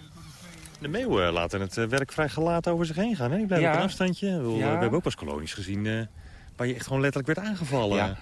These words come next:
Speaker 2: maar dat kan nog komen, hè, als ze pullen hebben.
Speaker 1: Dan worden ze wat fanatieker.
Speaker 2: Ja,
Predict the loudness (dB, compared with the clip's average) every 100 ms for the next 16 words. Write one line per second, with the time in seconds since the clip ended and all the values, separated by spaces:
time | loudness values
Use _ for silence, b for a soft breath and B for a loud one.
0 | -2 0 2 0 0 0 0 0 2 2
1 | 0 -2 -4 -2 0 0 -2 -4 -12 -16
2 | -16 -4 -2 0 -2 -2 -2 -2 0 4
3 | 4 4 2 0